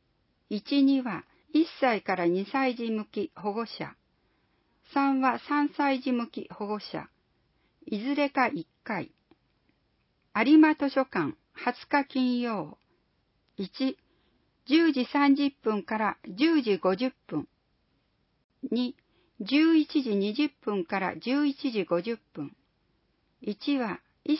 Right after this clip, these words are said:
歳から二歳児向き保護者。二は三歳児向き保護者。いずれか一回。以上で図書館九月の予定を終わります。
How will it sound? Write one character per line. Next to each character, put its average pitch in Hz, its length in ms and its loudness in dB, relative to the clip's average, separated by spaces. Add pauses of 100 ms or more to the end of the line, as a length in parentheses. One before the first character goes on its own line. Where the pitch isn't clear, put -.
(140)
歳 240 220 0
か 180 160 -4
ら 165 140 0
二 185 160 0
歳 262 320 -4
児 226 100 -6
向 202 200 -6
き - 200 -10
保 - 180 -12
護 214 140 -6
者。 - 300 -12 (1300)
二 269 180 4
は 240 200 -2 (140)
三 294 220 0
歳 269 280 0
児 247 140 -4
向 233 160 -4
き 214 120 -6
保 202 140 -6
護 233 160 -6
者。 - 260 -12 (840)
い 208 80 -4
ず 254 160 0
れ 269 160 2
か 226 160 -2
一 170 180 -4 (160)
回。 196 280 -12 (1600)
以 269 100 0
上 277 240 0
で 190 200 -2
図 208 80 -4
書 277 180 -2
館 196 300 -2 (100)
九 302 140 -4
月 302 280 0
の 208 140 -2
予 185 180 -2
定 233 300 0
を 214 240 -2
終 208 100 -2
わ 220 120 0
り 214 100 -2
ま 196 180 -6
す。 - 60 -18